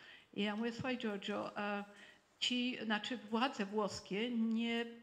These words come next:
posłuchają dwóch naukowców, nawet jeżeli ci naukowcy mają, no, dużo dorobku. E, i to, co trzeba zrobić,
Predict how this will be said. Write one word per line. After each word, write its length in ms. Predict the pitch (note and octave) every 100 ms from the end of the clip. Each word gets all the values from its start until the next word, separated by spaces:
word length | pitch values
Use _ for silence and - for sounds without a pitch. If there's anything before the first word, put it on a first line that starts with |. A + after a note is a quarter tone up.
| - - - _
posłuchają 720 | B3+ - B3 - E4 A3 F3
dwóch 280 | F#3 G3 G3
naukowców, 720 | F#3 F#3+ - F#3+ - - G3+
nawet 320 | F#3+ F3+ F3+
jeżeli 300 | G3+ F#3 F3
ci 160 | F3+ G3+
naukowcy 640 | F3+ F#3 F3 E3 - F3 F#3+ - - - G3
mają, 680 | F3+ E3+ F3 F3+ F3+ F3+ F#3 -
no, 240 | F#3+ F3+
dużo 360 | F3+ G3 F3+ F#3
dorobku. 540 | G3+ F#3+ - - - - - - - -
E, 100 | - -
i 240 | G#3 G3 G3+
to, 260 | - A#3+
co 180 | A#3 A#3
trzeba 380 | - - D4 G#3+
zrobić, 560 | F#3 E3+ - - -